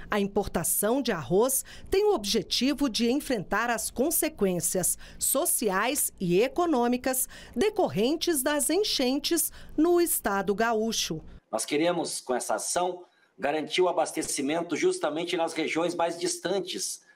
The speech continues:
Speaker 2: da onde está a grande produção de arroz do Brasil, que é no Rio Grande do Sul. O Rio Grande do Sul, na situação dramática que vive, é o estado que garante mais de setenta por cento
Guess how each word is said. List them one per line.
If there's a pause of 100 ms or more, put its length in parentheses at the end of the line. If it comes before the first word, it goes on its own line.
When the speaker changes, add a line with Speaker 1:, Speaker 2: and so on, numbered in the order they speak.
(120)
Speaker 2:
da
onde
está
a
grande
produção (260)
de
arroz
do
Brasil,
que
é
no
Rio
Grande
do
Sul. (440)
O
Rio
Grande
do
Sul,
na
situação
dramática
que
vive, (240)
é
o
estado
que
garante
mais
de
setenta
por
cento